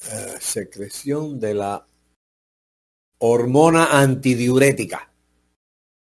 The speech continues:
De manera que los riñones, apenas entraba ahí algo, parecía agua, ni lo invertía.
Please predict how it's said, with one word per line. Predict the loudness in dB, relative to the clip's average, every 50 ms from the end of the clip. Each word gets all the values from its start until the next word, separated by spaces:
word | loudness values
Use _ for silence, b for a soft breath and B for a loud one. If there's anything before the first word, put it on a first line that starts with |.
| _ _ _ _ _ _ _ _ _ _ _
De | -4 -4
manera | -2 0 2 4 4 4 4
que | 4 4
los | 2 2 2
riñones, | 0 0 0 2 2 2 2 2
apenas | 2 2 2 0 0 0 -2
entraba | -4 -4 0 4 6 6 8 8 6
ahí | 6 6 6
algo, | 6 6 6 6 4 6
parecía | 6 6 4 4 6 6 6 8
agua, | 8 6 2
ni | 2 0 0
lo | 2 2 2
invertía. | 2 2 0 0 0 -2 -2 0 2 2 0 0 -4